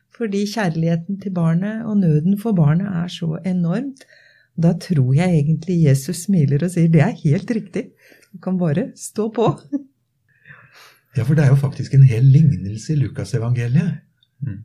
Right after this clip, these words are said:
Speaker 2: eh, som har det ene poenget om en dame som maste og maste og maste og maste
Speaker 1: Mm.
Speaker 2: så mye på en
Speaker 1: Ja.
Speaker 2: dommer. Og det er det som er Jesu poeng, altså. Kom igjen.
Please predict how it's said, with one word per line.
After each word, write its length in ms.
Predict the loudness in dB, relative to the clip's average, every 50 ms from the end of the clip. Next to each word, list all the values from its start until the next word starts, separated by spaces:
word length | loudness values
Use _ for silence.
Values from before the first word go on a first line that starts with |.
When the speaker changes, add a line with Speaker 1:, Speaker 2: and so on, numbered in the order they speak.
| _ -8
Speaker 2:
eh, 360 | -6 -6 -6 -6 -8 -12 -14 -14
som 200 | -10 -4 0 0
har 160 | 0 2 2 2
det 140 | 2 2 0 0 2 2
ene 300 | 0 0 -2 -4 -6 -6
poenget 460 | -2 2 4 4 6 6 6 4 2 0 -4 _ _ _ _ _ _ _ _ _ _ _ _ _
om 140 | -6 -2 2 4
en 100 | 4 4
dame 300 | 4 2 2 0 -2 -2
som 160 | 2 4 6
maste 380 | 6 6 4 2 -4 -6 -2 0
og 60 | 2
maste 300 | 2 2 0 -2 -4 -2 0
og 60 | 2
maste 320 | 2 2 0 -2 -6 -2 0
og 60 | 2
maste 320 | 2 4 2 2 0 0
Speaker 1:
Mm. 40 | -2
Speaker 2:
så 140 | -2 0 2
mye 180 | 6 6 6 6
på 80 | 6 4
en 80 | 6 6
Speaker 1:
Ja. 60 | 8
Speaker 2:
dommer. 240 | 8 8 6 6 2 -2 -8 -14 _ _ _ _ _ _ _ _ _ _ _ -12 -6
Og 80 | -4 -2
det 80 | -2
er 40 | 0
det 160 | 0 -2 -2 0
som 120 | 0 2
er 40 | 2 4 4
Jesu 260 | 4 2 2 -4 -4
poeng, 280 | 0 2 4 4 4 4
altså. 240 | 0 0 0 0 -4 -4 -6 -16 _ _ _ _ _ _ _
Kom 180 | _ 0 0 2
igjen. 340 | 4 4 4 2 0 -2